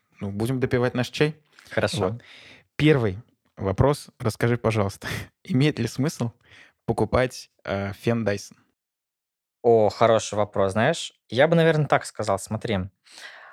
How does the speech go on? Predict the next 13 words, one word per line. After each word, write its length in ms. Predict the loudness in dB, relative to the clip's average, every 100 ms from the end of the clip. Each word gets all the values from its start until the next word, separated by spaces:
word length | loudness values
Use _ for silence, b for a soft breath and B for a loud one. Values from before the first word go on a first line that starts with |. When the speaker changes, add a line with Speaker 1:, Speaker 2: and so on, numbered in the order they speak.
| B _ 0
Speaker 2:
а, 960 | 4 4 4 4 4 4 4 2 -2 -2
у 60 |
меня 160 | 0 2
есть 160 | 0 -2
клиентки 580 | 0 0 0 -4 -10
и 160 | -6 -2
одна 160 | 0 2
моя 160 | 0
коллега, 360 | 0 0 0 0
у 40 |
которых 360 | -4 -2 -2 -2
есть 140 | -6
этот 120 | -8